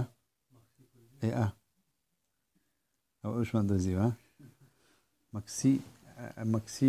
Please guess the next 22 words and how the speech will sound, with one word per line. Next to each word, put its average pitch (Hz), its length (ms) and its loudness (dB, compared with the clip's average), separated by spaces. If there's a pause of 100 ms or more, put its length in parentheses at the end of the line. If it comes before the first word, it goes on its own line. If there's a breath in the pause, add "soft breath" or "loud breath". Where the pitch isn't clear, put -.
یعنی 123 220 8 (580)
مەفعولە. 120 480 2 (1200)
یعنی، 110 360 4
کەسێک 131 400 4
کە 131 120 4 (420)
کیسایەک 123 440 0 (100)
کرا 123 200 0
بە 131 120 4
بەریە. 92 260 0 (1200)
كما 143 360 4
أنه، 160 400 8 (640)
يعني، 113 300 2
أن 120 340 8
ف-، - 160 -6 (140)
وزن 120 520 0
فاعل. 92 440 2 (1160)
كما 110 300 0
أنه 127 400 4
قد 120 240 2
يأتي 127 340 4
مرادا 135 640 8
به 139 400 8